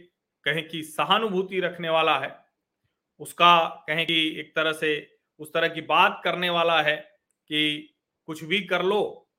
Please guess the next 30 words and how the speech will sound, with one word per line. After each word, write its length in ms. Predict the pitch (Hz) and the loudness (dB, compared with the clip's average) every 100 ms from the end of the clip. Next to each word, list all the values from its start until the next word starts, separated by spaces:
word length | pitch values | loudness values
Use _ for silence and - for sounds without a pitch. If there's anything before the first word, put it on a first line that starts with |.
| - | -8
हमारा 380 | 143 165 190 - | 0 2 2 2
तो 320 | 185 175 _ | -4 -12 _
जो 100 | 143 | 0
आतंक 480 | 156 156 196 190 185 | 0 0 -4 -6 -4
है 120 | 160 | -4
वो 120 | 170 | -4
चलता 400 | 165 151 151 190 | -6 -6 -2 2
रहेगा। 320 | 180 160 151 151 - _ _ _ _ _ _ _ _ | 4 4 2 -4 -16 _ _ _ _ _ _ _ _
पुलिस 440 | 196 277 311 - | -2 0 -2 -8
है 280 | - 190 277 | 2 6 8
वहां, 360 | 311 262 262 277 | 8 4 4 2
उसके 340 | 254 - 285 | 0 -2 -2
बावजूद 420 | 269 226 233 277 277 | 4 4 2 -2 -4
वो 140 | 269 | -4
फरार 480 | - 190 202 254 277 | 0 2 6 6 8
है, 140 | 262 | 6
उसके 340 | 277 240 - 262 | 6 0 -2 4
बावजूद 720 | 220 220 202 262 254 190 - _ _ _ _ 165 | 6 4 2 -2 -4 -8 -16 _ _ _ _ 6
अगर 320 | 214 370 - - _ _ _ | 10 8 6 -8 _ _ _
इस 240 | 208 - 277 | -10 0 6
तरह 260 | 277 330 | 10 10
से 160 | - 285 | 8 8
आकर 720 | 262 254 - 294 - - - _ _ _ _ - | 10 10 8 8 6 0 -16 _ _ _ _ 6
वो 420 | 226 247 233 226 | 10 10 8 2
गुंडागर्दी 560 | 180 226 262 262 254 254 | -4 6 8 8 6 2
उसके 320 | 247 - 254 | -4 2 4
लोग 240 | 240 233 220 | 4 4 2
कर 120 | 220 | 4
जाते 300 | 220 214 208 | 6 4 0
हैं, 380 | 185 214 - | -2 -6 -16